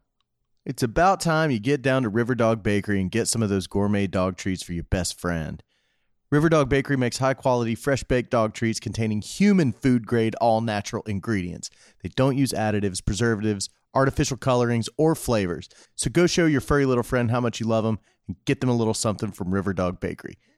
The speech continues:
Go see their storefront in Knoxville, right across the street from Homburg Place. You can also go to riverdog bakery dot com, place an order, and get free shipping on orders over fifty bucks. River Dog Bakery is where your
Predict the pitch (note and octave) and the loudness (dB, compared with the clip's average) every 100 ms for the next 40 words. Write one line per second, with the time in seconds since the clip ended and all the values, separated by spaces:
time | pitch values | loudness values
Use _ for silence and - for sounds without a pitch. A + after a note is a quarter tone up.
0 | _ - C3 D#3+ D#3 C#3+ - D3+ - C#3+ | _ 0 0 2 2 0 2 0 2 -2
1 | A#2 B2 A#2+ - B2 A#2 A2+ A#2 C3 C3+ | 0 0 0 0 0 2 2 0 -2 -4
2 | - - C3+ A#2+ G#2+ A#2 G#2+ G2 - F#2+ | -4 -2 -2 -2 0 0 0 -2 -2 -2
3 | F2 F2 - _ _ - G#2 - A#2+ B2+ | -2 -4 -10 _ _ -12 -10 -2 0 0
4 | C3 A2+ G#2+ A2+ A2+ A2+ G#2+ G2+ G#2 - | 0 -2 0 0 0 0 0 -2 -4 -4
5 | G#2 - B2 A#2 - A#2 A2 G2 - - | -6 0 0 0 -2 -2 -2 -4 -8 -4
6 | D3 C3+ B2+ A#2 A2+ G#2+ _ _ _ - | -2 0 2 2 0 -2 _ _ _ -6
7 | G2+ - B2+ A#2+ A#2 G2+ G2 G2+ G#2+ G2+ | -4 -2 0 0 0 0 -2 -4 -4 0
8 | G#2+ G#2+ G2 F2 - - - G#2+ F2+ - | 0 2 0 -2 -6 -8 -6 -4 -4 -4
9 | - - - _ _ _ _ - C3 D3 | -8 -18 -20 _ _ _ _ 0 2 4
10 | D3+ B2+ D3 - D#3 - A2 - B2+ A#2 | 4 4 0 2 0 0 -2 0 -2 -2